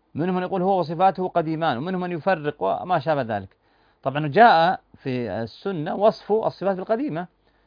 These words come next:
كما في حديث دع-، دعاء دخول المسجد: "وأعو-، أسألك بسلطانك القديم"، فسمى الله عز وجل إيش؟ صفاته قديمة، ولم يأتي وصفه جل وعلا بالقديم،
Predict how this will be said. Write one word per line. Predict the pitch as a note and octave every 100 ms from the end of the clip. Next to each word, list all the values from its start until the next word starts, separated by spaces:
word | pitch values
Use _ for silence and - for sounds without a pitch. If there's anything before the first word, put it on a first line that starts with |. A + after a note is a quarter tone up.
| _
كما | - D3+
في | C3+
حديث | C3+ D#3
دع-، | C#3 A2
دعاء | A#2+ A#2 C3+ D3
دخول | C3+ - D#3
المسجد: | D3 F#3+ - _ -
"وأعو-، | C#3 D3 F3+ E3 C#3 - G2 F2+ - _ _
أسألك | - - E3+ E3+ F#3 G3+ - _ _ B2+
بسلطانك | C#3 E3+ D#3 - F#3 F3+ E3+ D#3+ -
القديم"، | G3+ A3+ G3+ - D3+ E3 A#3 C#3 B2+ _ _ _ -
فسمى | A2 E3+ D#3
الله | C#3+ D#3+ C#3
عز | C3+ B2
وجل | C#3+ C#3+
إيش؟ | B2+ C3+ - _ _ _
صفاته | - C3 D3+ D#3+ E3 E3+
قديمة، | G3+ A3 G3 C#3+
ولم | B2+ A3 B3+
يأتي | A#3+ F#3
وصفه | G#3 D3 F3 D#3
جل | D#3
وعلا | D3+ D#3+
بالقديم، | C3 - B2 A#2+